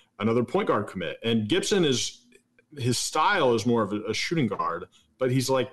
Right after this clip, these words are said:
five eleven. Like, he's, he, you know, if he has any chance of playing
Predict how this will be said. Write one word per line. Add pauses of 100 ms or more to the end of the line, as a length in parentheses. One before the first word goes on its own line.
(140)
five
eleven.
Like,
he's,
he,
you
know,
if
he
has
any
chance
of
playing